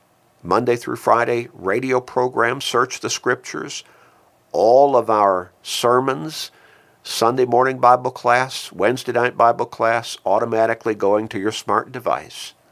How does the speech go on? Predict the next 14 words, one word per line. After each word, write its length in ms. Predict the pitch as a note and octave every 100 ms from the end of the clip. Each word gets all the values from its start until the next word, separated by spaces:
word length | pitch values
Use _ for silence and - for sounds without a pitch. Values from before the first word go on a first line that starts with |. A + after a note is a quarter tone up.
| _ _ _ _ _ _ _ _ _ _ _ _
But 100 | -
we 100 | G2+
would 160 | G#2 F#2+
love 200 | G2 G#2
to 80 | G#2
send 320 | - G#2 G#2
you 80 | F#2
that 180 | F#2 -
free 220 | - G2+
Bible 320 | F#2 F#2 F2+
study 320 | - F2+ E2+
through 160 | E2+ F2+
the 120 | F#2
mail, 380 | F#2+ D2+ - -